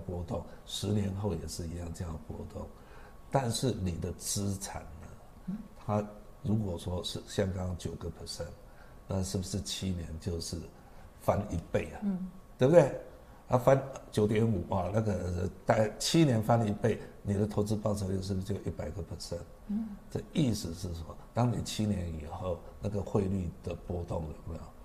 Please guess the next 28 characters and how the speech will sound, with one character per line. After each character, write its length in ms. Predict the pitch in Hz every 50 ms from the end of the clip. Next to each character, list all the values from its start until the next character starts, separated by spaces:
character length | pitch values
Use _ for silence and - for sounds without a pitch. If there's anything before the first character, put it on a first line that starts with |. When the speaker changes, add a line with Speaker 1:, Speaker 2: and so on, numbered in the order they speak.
| - - -
Speaker 1:
你 140 | - 92 85
还 140 | 87 87 87
在 240 | - - 104 92
意 140 | 92 98 92 87 82
吗？ 140 | 82 82 - - - - - - - -
Speaker 2:
嗯。 80 | 185 165 165 165 165 - -
Speaker 1:
啊， 180 | - - - - - - - - - - - -
更 320 | 247 214 139 113 95 85 82 -
何 260 | - - 87 85 87 85 - -
况， 240 | - - - - - - - - - - - - - - - - - - - -
汇 240 | - 156 139 120
率 300 | 113 110 117 104 - - - - - - - - - - - -
它 160 | - - 110
有 180 | 104 95 85 85
时 140 | - - 98
候 60 | 95
会， 260 | 92 101 98 90 - - - -
会， 280 | - - - 113 - - - - - - - - - -
会 140 | - - 123
让 220 | 113 120 110 104
你 120 | 92 85 78
的 100 | 85 82
资 180 | - - 101
产 240 | 95 - 92 85 82
下 280 | 82 - - - 87 85 -
降， 200 | - - 85 80 - - - - - - - - - - - - - -
但 160 | - 117 110 107
是 160 | - 107